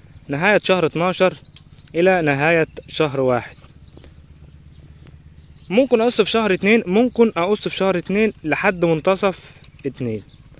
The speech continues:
وبعد كده ما بقصش بالعقلة الوسطية تاني،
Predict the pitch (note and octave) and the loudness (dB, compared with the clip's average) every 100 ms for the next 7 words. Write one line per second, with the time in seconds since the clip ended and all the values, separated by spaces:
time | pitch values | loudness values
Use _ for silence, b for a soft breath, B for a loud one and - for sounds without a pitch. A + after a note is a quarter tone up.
0 | B B B C3+ D#3 D3+ G3+ G#3+ F#3+ D#3 | B B B 2 2 2 4 4 4 4
1 | F3 E3+ E3 C3+ C#3 E3+ D#3 C3 C3 B2+ | 2 0 -4 0 2 4 4 0 -2 -4
2 | D3 B2+ A2+ G#2 | -4 -4 -8 -10